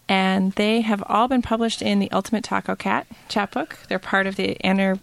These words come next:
uh, excuse me, the Ann Arbor, um,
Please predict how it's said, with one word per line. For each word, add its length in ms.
uh, 160
excuse 300
me, 80
the 180
Ann 200
Arbor, 560
um, 420